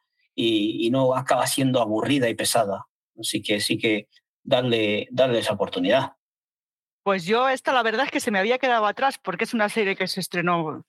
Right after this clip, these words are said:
Speaker 2: cerca del verano y yo en el verano pues veo muy poco, muy, mucho menos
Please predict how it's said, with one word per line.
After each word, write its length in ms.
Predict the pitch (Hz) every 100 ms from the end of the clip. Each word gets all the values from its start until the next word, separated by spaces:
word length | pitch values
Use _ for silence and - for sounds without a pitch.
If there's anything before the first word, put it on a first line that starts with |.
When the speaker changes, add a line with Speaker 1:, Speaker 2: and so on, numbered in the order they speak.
| _
Speaker 2:
cerca 240 | 180 170 175
del 180 | 170
verano 400 | 165 170 247 247
y 80 | 196
yo 80 | 196
en 80 | 190
el 100 | 185
verano 320 | 180 180 170
pues 160 | 170 147
veo 160 | 160
muy 140 | 156 151
poco, 400 | 156 156 143 -
muy, 240 | - 165 151
mucho 260 | 165 165 156
menos 460 | 170 220 202 226